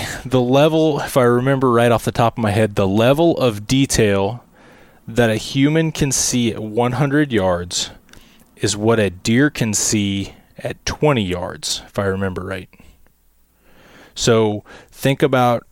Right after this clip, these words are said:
if you hang a climbing stick on a tree and you back up a hundred yards,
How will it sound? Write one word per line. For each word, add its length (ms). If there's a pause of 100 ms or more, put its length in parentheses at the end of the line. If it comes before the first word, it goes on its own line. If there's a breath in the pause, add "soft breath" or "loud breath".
if 160
you 140
hang 260
a 60
climbing 500
stick 320
on 140
a 80
tree 560
and 140
you 80
back 280
up 140
a 40
hundred 440
yards, 640